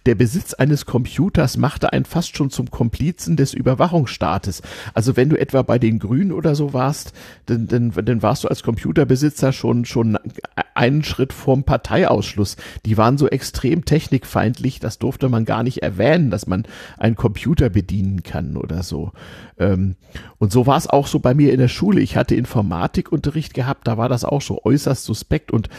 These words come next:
an der Uni ja auch. Also wenn du vor dem Internet studiert hast, dann hast du einen Computer nur gesehen, wenn du aktiv danach gesucht hast.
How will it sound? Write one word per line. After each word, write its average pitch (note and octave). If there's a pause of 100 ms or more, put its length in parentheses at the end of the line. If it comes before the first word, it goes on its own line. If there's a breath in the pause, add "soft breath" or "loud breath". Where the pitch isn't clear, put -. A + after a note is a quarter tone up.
(440 loud breath)
an A2
der G#2+
Uni C3
ja C#3
auch. -
Also G#2+
wenn A2+
du A#2+
vor A#2
dem G#2+
Internet B2+
studiert D3
hast, D3+ (300 loud breath)
dann A2
hast A2
du -
einen -
Computer A2
nur A#2+
gesehen, C3
wenn C3+
du -
aktiv D#3
danach D3+
gesucht E3+
hast. -